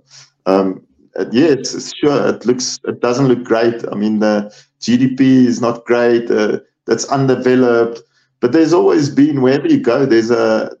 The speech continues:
there's a economy in Africa. People are doing things, you know, which is not no-, normally. I mean, if you go to the Moxico province of Angola, where there's rivers, there's a big river economy. For instance, you,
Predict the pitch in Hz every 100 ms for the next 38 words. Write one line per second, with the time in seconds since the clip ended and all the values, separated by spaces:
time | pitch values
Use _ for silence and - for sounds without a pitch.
0 | - 113 117 120 110 - 107 139 139 127
1 | 110 101 101 101 - - - - 131 143
2 | 139 123 113 - 127 139 139 196 - -
3 | - _ - 110 123 110 139 135 - 127
4 | 127 147 120 117 - _ _ 107 117 156
5 | 139 123 135 143 131 127 127 131 131 131
6 | 120 107 104 107 120 - 131 123 120 117
7 | 117 117 107 107 107 110 117 110 - _
8 | _ - 113 123 117 117 131 127 120 120
9 | 117 127 127 165 113 120 127 135 127 113
10 | - - 131 127 120 110 107 110 - 113
11 | 123 127 127